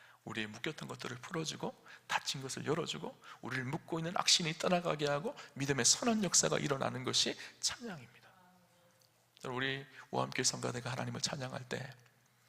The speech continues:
이런 놀라운 역사가 일어나기를 주님 이름으로 축원합니다. 세상 속에 신음하다 고통 속에 있다가 교회 와서 예배를 드리는데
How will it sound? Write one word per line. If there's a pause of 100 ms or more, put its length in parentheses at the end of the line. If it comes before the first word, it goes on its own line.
(220)
이런
놀라운
역사가
일어나기를
주님
이름으로
축원합니다. (1080)
세상
속에
신음하다
고통
속에
있다가
교회
와서
예배를
드리는데